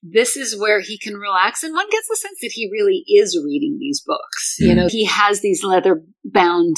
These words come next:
Speaker 1: um, editions of Tolstoy and Oscar Wilde because he loves these books, you know?
Speaker 2: Mm. Yeah, I do. The way John will sometimes drop a quote from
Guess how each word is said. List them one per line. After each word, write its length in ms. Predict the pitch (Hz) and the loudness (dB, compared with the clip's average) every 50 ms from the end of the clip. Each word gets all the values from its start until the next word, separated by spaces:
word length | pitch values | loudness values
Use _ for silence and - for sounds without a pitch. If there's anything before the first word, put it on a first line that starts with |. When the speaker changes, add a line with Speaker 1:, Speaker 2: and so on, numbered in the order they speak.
| - - | 0 0
Speaker 1:
um, 220 | 175 165 160 151 - | -2 -2 -2 -4 -4
editions 420 | 190 180 185 185 - - 190 156 180 | 0 2 4 4 4 2 0 0 -2
of 100 | 160 - | -2 0
Tolstoy 640 | - 202 196 180 180 - - 208 190 175 170 165 | 0 2 2 2 0 0 2 4 6 6 6 6
and 140 | 165 160 - | 4 4 4
Oscar 360 | - - - - - 170 160 | 2 0 0 0 2 2 2
Wilde 300 | 156 151 151 156 151 156 | 4 2 2 0 0 0
because 300 | 160 151 - 180 - - | 0 0 0 0 -2 0
he 120 | - 170 156 | 0 2 2
loves 340 | 156 160 160 147 151 - - | 2 2 2 0 -2 -4 -2
these 200 | - - - - - | 0 0 0 0 -2
books, 380 | - - - - - - - - | -4 -6 -6 -6 -4 -4 0 2
you 140 | 160 151 143 | 4 6 6
know? 200 | 143 143 160 185 | 6 6 4 4
Speaker 2:
Mm. 200 | 90 87 85 78 73 - - - _ _ _ - | 2 0 -4 -6 -6 -10 -12 -20 _ _ _ 2
Yeah, 200 | 110 127 123 110 | 2 4 4 4
I 100 | 95 95 | 4 2
do. 300 | - - 120 127 110 80 71 73 82 - | 2 0 0 0 0 0 -2 -4 -4 -4
The 80 | - 85 | -2 2
way 160 | 85 92 90 85 | 4 4 2 2
John 280 | - 92 90 87 87 | 2 0 0 0 0
will 100 | 82 80 | -2 -4
sometimes 680 | 80 - - 104 101 104 104 - - 85 82 80 76 76 73 | -4 -2 0 2 2 2 2 0 0 0 2 0 0 -2 -4
drop 380 | - - 90 95 90 - - | -4 0 4 4 4 4 2
a 80 | 85 71 | 0 -2
quote 460 | - - - - - 90 78 64 - - | -2 -4 -4 0 2 2 2 2 0 -4
from 520 | - - - 82 76 73 71 69 67 | -6 -4 -2 -2 0 0 0 -2 -2